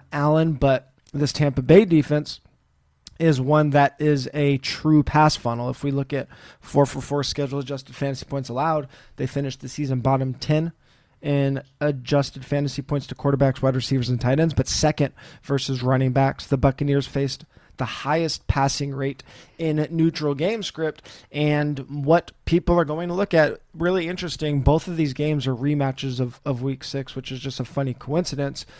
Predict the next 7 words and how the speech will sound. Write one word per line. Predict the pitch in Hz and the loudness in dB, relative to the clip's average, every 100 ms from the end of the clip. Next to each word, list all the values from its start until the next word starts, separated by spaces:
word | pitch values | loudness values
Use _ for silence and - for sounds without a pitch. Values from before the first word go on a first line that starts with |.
| - - | -20 -8
Um, | 139 143 131 131 127 - | -2 0 0 -2 -6 -10
but | 147 147 147 - | 0 4 4 2
I, | 143 147 | -4 -2
I | 147 | -2
think | - 156 151 - - - - | -2 -2 -4 -6 -20 -20 -8
probably | - 151 156 160 151 156 156 156 - - - - | 0 2 2 2 2 2 2 0 -4 -14 -20 -6
the, | 131 139 135 135 139 | 2 4 4 2 -2